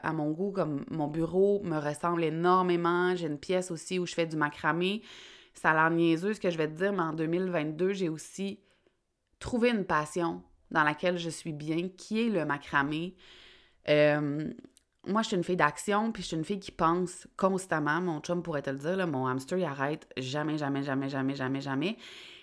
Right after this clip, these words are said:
Et je voulais trouver quelque chose qui allait apaiser mon cerveau. Pas parce que je suis stressée, je suis pas, je pense pas que je suis plus stressée que d'habitude ou plus anxieuse que d'habitude,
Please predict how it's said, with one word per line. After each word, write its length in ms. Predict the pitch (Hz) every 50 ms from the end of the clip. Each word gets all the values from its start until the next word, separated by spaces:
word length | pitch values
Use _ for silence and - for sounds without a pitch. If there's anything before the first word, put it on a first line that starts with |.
| _ _ -
Et 140 | 180 202 196
je 140 | 180 185
voulais 300 | 180 175 175 190 196 226
trouver 360 | 240 - - 208 180 175 202 190
quelque 220 | - 175 156 -
chose 400 | - 180 175 180 185 196 196 190
qui 160 | - - 185
allait 280 | 156 151 160 170 - - -
apaiser 480 | 202 202 - 185 170 160 156 175 196
mon 200 | 196 190 170 165
cerveau. 360 | 160 - 151 143 143 143 160
Pas 160 | 165 - 277 320
parce 240 | 359 294 185 -
que 120 | - - 185
je 80 | 180
suis 100 | - 180
stressée, 480 | - - - - 175 165 160 - 233 262
je 100 | 277 262
suis 60 | -
pas, 300 | - - 262 269 277 269 240 - -
je 80 | 175 -
pense 160 | - 185 180
pas 100 | 180 240
que 60 | 240
je 40 | - -
suis 60 | -
plus 160 | 214 214 220
stressée 340 | - - - 180 175 - 208
que 60 | 196
d'habitude 480 | 185 160 165 165 - - 220 226 220 208
ou 60 | 185
plus 240 | 196 - 175 180 180
anxieuse 580 | 160 165 170 - - 214 208 214 214 214 214
que 80 | - 180
d'habitude, 580 | 156 156 151 156 - - - 220 233 233 226